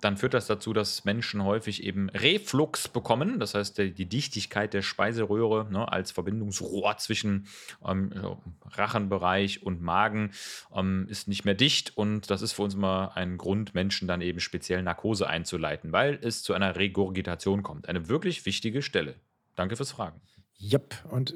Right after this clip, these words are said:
Speaker 2: der Hiatus ist deswegen auch wichtig, du hast es schon gesagt, da ziehen auch Nerven durch, das ist nämlich, die sind nämlich Trunci vagalis, der Nervus vagus, der zieht ja nämlich da in den Bauchraum, versorgt halt die ganzen Bauchorgane.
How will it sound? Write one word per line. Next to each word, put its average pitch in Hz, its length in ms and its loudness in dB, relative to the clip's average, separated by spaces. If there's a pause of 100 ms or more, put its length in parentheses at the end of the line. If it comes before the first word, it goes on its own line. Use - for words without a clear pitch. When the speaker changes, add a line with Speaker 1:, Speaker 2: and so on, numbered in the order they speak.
Speaker 2:
der 131 100 0
Hiatus 151 340 6
ist 120 60 2
deswegen 151 280 6
auch 127 100 4
wichtig, 139 340 2
du 127 100 4
hast 120 80 4
es - 60 0
schon 117 240 0
gesagt, 117 280 4
da 110 80 2
ziehen 151 280 0
auch 117 120 4
Nerven 127 340 4
durch, 127 160 4
das 120 120 0
ist 117 60 -2
nämlich, 123 220 0
die 120 140 -6
sind 131 120 -2
nämlich 120 280 0
Trunci 135 340 0
vagalis, 117 560 4
der 127 100 2
Nervus 117 400 2
vagus, 131 480 4
der 120 120 4
zieht 175 160 0
ja 160 40 6
nämlich 139 160 2
da 131 140 4
in 139 60 4
den 127 100 4
Bauchraum, 127 320 4
versorgt 117 400 0
halt 98 100 -2
die 98 60 -6
ganzen 98 260 -4
Bauchorgane. 104 640 -2